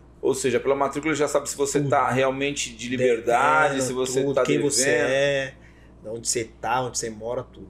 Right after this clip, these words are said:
Speaker 2: É seu número.
Speaker 1: Por que que você teve lá,
Speaker 2: É.
Speaker 1: tudo, né?
Speaker 2: Aí na hora que o, o funcionário falou assim, "Ma-, matrícula?" Eu, "sete meia nove meia zero três, senhor." "Levanta aí. Arruma suas coisas.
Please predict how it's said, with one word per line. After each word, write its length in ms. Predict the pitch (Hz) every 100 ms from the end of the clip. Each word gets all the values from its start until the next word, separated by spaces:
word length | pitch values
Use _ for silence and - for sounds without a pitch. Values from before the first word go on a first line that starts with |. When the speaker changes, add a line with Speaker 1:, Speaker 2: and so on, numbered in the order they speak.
| - - - - -
Speaker 2:
É 100 | 113
seu 180 | -
número. 180 | 147 117
Speaker 1:
Por 60 | 110
que 100 | 131
que 40 | -
você 80 |
teve 280 | 120 120 110
lá, 460 | 107 107 127 127 90
Speaker 2:
É. 20 | 87
Speaker 1:
tudo, 260 | 120 98
né? 220 | 110 123 - - - - - - 101
Speaker 2:
Aí 300 | 104 120 135
na 180 | 139 139
hora 140 | 151
que 80 | 151
o, 40 |
o 640 | 151 139 127 113 101 -
funcionário 480 | - - 123 135 135
falou 200 | 131 131
assim, 280 | 120 - - - -
"Ma-, 160 | - - - - 127 123
matrícula?" 560 | - 233 - 156 - -
Eu, 120 | 123
"sete 440 | - - 170 170 170
meia 140 | 170
nove 260 | 156 156 156
meia 160 | 160
zero 280 | 151 156 123 -
três, 220 | 147 147
senhor." 280 | - - - - - - - - - - - - - - - - - - - - - - - - - - - -
"Levanta 460 | 117 139 139 -
aí. 200 | 123 101 - - - - - - - - - - - - - - - - - - - - - - - - - - - - - - -
Arruma 200 | 113 120
suas 260 | - 117 -
coisas. 420 | - 117 107